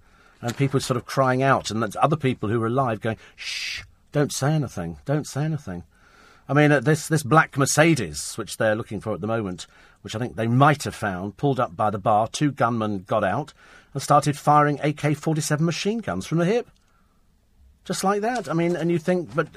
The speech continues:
I don't think that could happen in this country. I don't think it would. I think in, I think over here, I think hav-, having seen what sort of, what the British public are capable of doing nowadays, I think we'd be overwhelming these people. But it doesn't matter to them, does it? They, they don't seem to care if they die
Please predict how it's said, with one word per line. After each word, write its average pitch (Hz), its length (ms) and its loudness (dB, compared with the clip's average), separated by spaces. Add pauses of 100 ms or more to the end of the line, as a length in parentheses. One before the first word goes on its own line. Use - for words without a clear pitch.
I 147 120 -4
don't 226 200 -2
think 165 200 -2
that 151 160 -4
could - 140 -2
happen 160 340 0
in 160 160 0
this 170 160 -2
country. 185 480 -4 (840)
I 139 40 -4
don't 175 180 4
think 160 180 -2
it 151 120 -4
would. 202 180 6
I 139 140 0
think 190 260 0
in, 156 220 2 (260)
I 139 60 -8
think 226 160 -2
over 156 240 2
here, 107 460 2 (300)
I 123 60 -8
think 160 160 -2
hav-, 160 160 2
having 175 220 0
seen 160 200 2
what 156 180 0
sort 139 180 -2
of, 131 120 -2
what 147 120 0
the 123 80 -4
British 143 320 0
public 156 320 -4
are - 20 -8
capable 92 340 -6
of 80 140 -8
doing 90 320 -4 (220)
nowadays, 101 640 -6 (340)
I 123 40 -12
think 165 160 0
we'd 147 120 4
be 143 120 6
overwhelming 139 560 4
these 95 200 -4
people. 107 200 -6
But 175 80 -2
it 220 80 -4
doesn't 233 180 -4
matter 185 260 -4
to - 120 -8
them, 85 160 -2
does 127 180 -2
it? 90 180 -4
They, 127 120 -4
they 165 160 2
don't 160 240 0
seem 143 220 0
to 139 60 -10
care 156 320 -2
if 98 120 -6
they 95 100 -4
die 113 440 0